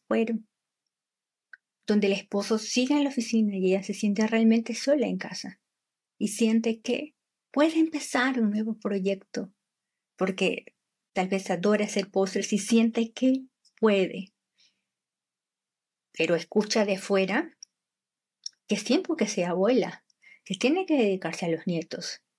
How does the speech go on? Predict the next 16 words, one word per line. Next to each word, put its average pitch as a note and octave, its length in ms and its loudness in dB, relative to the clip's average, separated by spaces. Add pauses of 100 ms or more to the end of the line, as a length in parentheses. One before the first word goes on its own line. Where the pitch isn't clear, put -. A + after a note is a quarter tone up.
que E3+ 140 0
ya D#3+ 200 2
está E3 280 -4
vieja F#3+ 420 0
para E3 160 -2
emprender E3+ 500 -2
un F3+ 100 -4
sueño, G3 540 -2 (760)
que F3+ 160 0
es F3 200 -8
tarde F#3+ 420 0
para - 300 -6
ella. - 260 -10 (800)
Y G3+ 160 0
así G#3 260 -2
creció, B3 640 -2